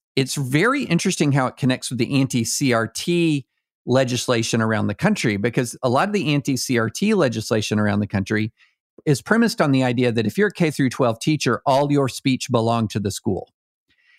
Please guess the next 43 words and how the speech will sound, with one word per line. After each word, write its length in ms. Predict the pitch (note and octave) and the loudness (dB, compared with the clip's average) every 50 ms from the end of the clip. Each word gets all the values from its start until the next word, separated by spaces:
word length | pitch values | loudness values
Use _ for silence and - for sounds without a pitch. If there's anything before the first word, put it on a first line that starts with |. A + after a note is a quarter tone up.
| _ _ _ _ - | _ _ _ _ -2
um, 500 | C3+ B2 B2+ B2 A#2 A2+ A2 G2+ G2 - | 0 0 0 0 0 0 0 -2 -2 -2
that 200 | - B2 A#2+ A#2 | -2 -2 -2 0
you 220 | - B2+ B2+ D3+ D3+ | 0 2 2 4 4
do 120 | D3 D3 | 4 2
not 220 | C#3 C#3 C3 - - | 2 2 0 -2 -2
have 260 | A#2 C3+ C3 A#2+ - | -2 -2 -2 -2 -2
free 260 | - B2+ A#2+ A2+ A2+ | -4 -4 -2 -2 -4
speech 460 | - - - B2 A#2+ A2 - - - - _ _ - | -6 -4 -2 0 0 0 -2 -6 -10 -12 _ _ 0
at 200 | B2 A#2+ A#2+ - - | 0 0 0 0 0
all, 300 | B2 A#2 A#2 A2+ A2 A2 | 0 2 2 2 0 -2
period, 520 | - - - C#3 B2+ A#2 A2+ A2+ G#2+ G#2+ - _ | -4 -4 -2 -2 0 2 2 0 0 -4 -4 _
end 160 | C#3 B2+ A2 | 0 0 0
of 60 | G#2+ | 0
discussion. 680 | G2 G2+ - - - B2+ B2+ - - A2 F#2 F2+ F#2+ G2 _ _ _ _ _ _ | -2 -4 -4 -2 -2 -2 0 -2 -2 -4 -4 -6 -8 -10 _ _ _ _ _ _
But 220 | - - D#3+ A#2+ D3+ | -2 -2 0 0 0
you've 120 | D3 D3 | 0 0
got 220 | D#3+ E3+ D#3+ D3 - | 2 0 0 0 0
litigation 640 | D#3 D3+ C#3+ C3+ A#2+ D3 F#3 A#3 A#3+ - - E3+ | 0 0 0 0 0 0 0 0 0 0 0 0
in 100 | C#3+ C3 | 2 2
Loudoun 280 | C3 C3+ C3 A#2+ A#2+ A#2+ | 2 2 2 2 0 0
County 600 | A2+ - F#3+ A#3 C4 A3+ C#3 G#2 F#2+ A2 A#2 A#2 _ _ _ _ _ _ _ _ _ _ | 0 0 0 0 2 2 0 0 0 -2 -4 -6 _ _ _ _ _ _ _ _ _ _
saying, 300 | - - - D3+ D3 C3+ | -4 0 2 2 2 2
at 60 | C3 C3+ | 2 0
least 200 | C#3+ C#3 - C#3 | 0 -2 0 0
under 160 | C3+ C3 A#2+ | 0 0 2
the 80 | A2 | 0
Virginia 400 | A#2 A2+ A#2+ A2 A2+ D3+ G#3+ B3+ | 0 0 0 0 2 2 2 2
Constitution, 800 | B3 - D3+ C3+ B2+ - - - A2 - B2 A#2 A#2 - A#2 A#2 | 2 0 0 0 -2 -2 -6 -6 -4 -2 -2 -2 0 0 0 0
that 160 | A2 C#3 C3+ - | 0 0 0 0
there 160 | D#3+ F3 A3 | 0 2 2
is 140 | C#4 D#4+ - | 0 -2 -2
free 220 | - - D3+ A#2+ | -2 -2 -2 -2
speech 340 | - - - A#2+ A2 - - | -2 -2 -4 -4 -2 -2 0
rights, 540 | A2+ G#2+ G#2 G2+ G2 - - - - - - _ _ _ _ _ _ _ _ _ _ _ - | 0 0 0 0 -2 -4 -8 -8 -10 -10 -14 _ _ _ _ _ _ _ _ _ _ _ -2
uh, 80 | - C#3 | 0 2
and 160 | B2 B2+ C#3 | 4 4 4
there 80 | D3 | 4
are 140 | D#3+ G3+ A#3 | 2 0 0
free 180 | - - F#3 C#3 | 0 0 0 0
speech 300 | - - A#2+ G#2+ - - | 0 -2 -2 -2 -2 -2
rights 280 | G#2+ G2 G2 - - | -2 -2 -2 -4 -6
for, 300 | - - A2+ G#2+ G#2 F2+ - - | -6 -4 -2 -2 -2 -2 -2 -2
um, 440 | A#2+ G#2+ G#2 G#2 G2+ G2+ A2+ A2+ | 0 0 0 0 -2 -4 -6 -8